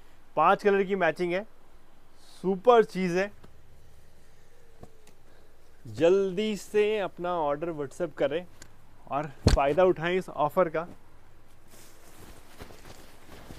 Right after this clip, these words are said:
एक डिज़ाइन हमने पहले से already आपको तैयार यहाँ पर रखा है,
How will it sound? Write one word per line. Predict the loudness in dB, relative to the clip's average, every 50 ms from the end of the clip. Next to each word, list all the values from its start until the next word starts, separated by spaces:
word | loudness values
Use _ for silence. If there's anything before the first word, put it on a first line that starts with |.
| -14 -16 -16 -16 -16 -16 -16 -12 -12 -12 -12 -12 -14 -12 -12 -12 -12 -12 -14 -16 -16 -16 -16 -16 -16 -16 -16 -16 -14 -8 -6
एक | -6 -4 -4
डिज़ाइन | -4 -2 -2 -2 -2 -2
हमने | -4 -6 -6 -6 -6
पहले | -4 -2 -2 0 0 -2 -2
से | -4 -8 -6
already | -6 -6 -6 -8 -8 -6 -6
आपको | -6 -6 -8 -16
तैयार | -14 -10 -8 -6 -6 -6 -8 -10 -14 -16
यहाँ | -16 -14 -12
पर | -12 -12
रखा | -12 -12 -14 -12 -12
है, | -12 -12 -14